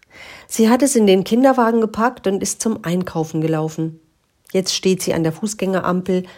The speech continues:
und betritt bei Grün die Fahrbahn. Da rast ein Auto auf sie zu.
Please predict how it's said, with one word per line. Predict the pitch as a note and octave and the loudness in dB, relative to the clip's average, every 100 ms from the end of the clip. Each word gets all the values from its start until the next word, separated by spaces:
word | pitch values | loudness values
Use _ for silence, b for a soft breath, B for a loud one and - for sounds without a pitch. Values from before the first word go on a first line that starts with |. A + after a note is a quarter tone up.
| B | B
und | B3 B3 | 0 0
betritt | B3 - F#3+ - | -2 -2 -4 -4
bei | G#3+ | -4
Grün | G#3+ - E3 D#3+ D#3+ | -4 -4 -4 -4 -4
die | G#3+ | -6
Fahrbahn. | G#3 E3+ D#3+ E3 D3+ D#3+ D#3+ _ _ _ _ _ | -6 -6 -4 -4 -6 -8 -14 _ _ _ _ _
Da | F3 | -4
rast | E3+ D#3+ E3 - | 0 0 -2 -4
ein | G#3 - | -4 -2
Auto | F3 E3 D#3+ | -4 -4 -6
auf | D#3 D#3+ | -6 -8
sie | E3+ D#3+ | -10 -10
zu. | - D#3+ D#3+ | -8 -8 -8